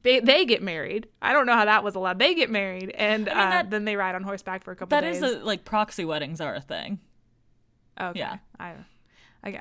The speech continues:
Speaker 1: I'm
Speaker 2: believe,
Speaker 1: not
Speaker 2: I think
Speaker 1: up
Speaker 2: Marie
Speaker 1: on the
Speaker 2: Antoinette
Speaker 1: genre,
Speaker 2: was
Speaker 1: so.
Speaker 2: proxy, uh, married
Speaker 1: Or
Speaker 2: when
Speaker 1: history.
Speaker 2: she
Speaker 1: <laughs> Not up, not up on history. I have no idea
Speaker 2: <laughs>
Speaker 1: that this was
Speaker 2: Yeah,
Speaker 1: a
Speaker 2: no,
Speaker 1: thing.
Speaker 2: it's a, it's a real th-, like, uh, especially, like, a-,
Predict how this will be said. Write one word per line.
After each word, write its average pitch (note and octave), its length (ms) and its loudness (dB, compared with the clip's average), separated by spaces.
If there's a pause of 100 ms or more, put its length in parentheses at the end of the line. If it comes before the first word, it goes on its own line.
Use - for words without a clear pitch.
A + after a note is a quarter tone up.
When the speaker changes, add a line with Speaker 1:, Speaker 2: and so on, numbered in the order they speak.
(120)
Speaker 1:
I'm G#3 100 -2
Speaker 2:
believe, A#3 320 0
Speaker 1:
not - 80 -4
Speaker 2:
I A3 40 -2
think A#3 140 -6
Speaker 1:
up - 60 -6
Speaker 2:
Marie G3+ 240 -2
Speaker 1:
on G3 60 -4
the F#3+ 60 -2
Speaker 2:
Antoinette E3+ 540 -2
Speaker 1:
genre, G2+ 240 -12
Speaker 2:
was D#3+ 160 -4
Speaker 1:
so. - 100 -20
Speaker 2:
proxy, D3 680 -8
uh, B2+ 320 -4
married C3 540 -8 (180)
Speaker 1:
Or F#3+ 200 -14
Speaker 2:
when G3+ 100 -12
Speaker 1:
history. D3+ 180 -10
Speaker 2:
she C#3+ 400 -8 (320)
Speaker 1:
<laughs> - 60 -
Not F#3+ 160 -10
up, F#3+ 60 -14 (440)
not F#3+ 140 -14 (160)
up - 320 -16
on F3 160 -12
history. F3 400 -16
I F#3+ 140 -16
have F#3 120 -12
no F#3 140 -12
idea F3+ 400 -2
Speaker 2:
<laughs> - 60 -20
Speaker 1:
that - 100 -12
this A3+ 160 0
was A#3 80 0
Speaker 2:
Yeah, A#3+ 120 8
Speaker 1:
a - 20 2
Speaker 2:
no, A3+ 140 4
Speaker 1:
thing. G#3 100 4
Speaker 2:
it's A#3 100 -6
a, C4 140 -4
it's A3+ 120 -4
a B3 80 -4
real A#3 160 -2
th-, - 160 -10
like, F#3 280 -4 (100)
uh, F#3 140 -2
especially, F#3+ 400 -6
like, E3+ 180 -4
a-, E3+ 140 -12